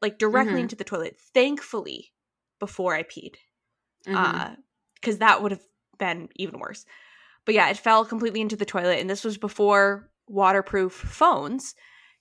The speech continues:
Speaker 1: And it, she's no longer with us.
Speaker 2: Well, that's what I
Speaker 1: Um,
Speaker 2: was gonna say. Did
Speaker 1: we
Speaker 2: you have to,
Speaker 1: lost
Speaker 2: like,
Speaker 1: her.
Speaker 2: put it in rice? It didn't, did it work?
Speaker 1: Um, well, so I called my parents sobbing, crying, uh, on my friend's phone.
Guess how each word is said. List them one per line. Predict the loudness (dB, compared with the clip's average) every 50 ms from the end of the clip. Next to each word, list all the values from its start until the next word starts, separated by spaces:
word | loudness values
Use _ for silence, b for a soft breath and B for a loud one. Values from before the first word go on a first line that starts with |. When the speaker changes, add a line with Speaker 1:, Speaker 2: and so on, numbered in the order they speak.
| b _
Speaker 1:
And | -2 0 0 2 2 2 2 2 0 0 -4 -6 -8 -10 -8
it, | -4 -2 -2 -2 -4 -6 _ -10 -8 -8 -10 -12 -16 _ _ _ _ _ _ _ _ _ _ _ _ _ _ _ _ _ _ _ _ -20 _ _ -20 -20 -20 -20 -20 -20 -20 -20 -18 -14
she's | -8 -6 -4 0
no | 2 4 4
longer | 4 4 4 0 -4
with | -8 -8 -8 -8
us. | -10 -10 -10 -12 -16 -18 -20 -10 _ 0
Speaker 2:
Well, | 2 4
that's | 4 4
what | 4
I | 4
Speaker 1:
Um, | 4
Speaker 2:
was | 4
gonna | 2 0 0
say. | 2 2 2
Did | 2 2
Speaker 1:
we | 2 2
Speaker 2:
you | 2
have | 2
to, | 2 0
Speaker 1:
lost | -2 -2
Speaker 2:
like, |
Speaker 1:
her. | 0 2
Speaker 2:
put | 4 4
it | 4 4
in | 0 -2
rice? | -2 -2 -2 -4 -4 -6 -8
It | -8
didn't, | -8 -8 -8 -10 -14 _ _ -20 -16 -12
did | -8 -8
it | -6
work? | -4 -4 -6 -6 -2 2 2
Speaker 1:
Um, | 4 4 2 2 4
well, | 6 8 8 8 6 2
so | 0 0 0 2 2
I | 4 4 4 4 4 0
called | -2 0 2 4 4 4 2 0
my | 0 -2 -2
parents | -2 -4 -4 -4 -4 -2 -4 -6 -8 -4
sobbing, | -2 -2 0 0 -2 -6
crying, | -6 -2 -2 0 0 0 -4 -6 -10 -12 -16 _ -6
uh, | -6 -4 -2 -2 -4 -4 -6 -6 -2 0
on | 0 2 0 0
my | -2 -4
friend's | -4 -4 -2 -4 -4 -4 -6 -10
phone. | -10 -8 -8 -8 -8 -10 -12 -14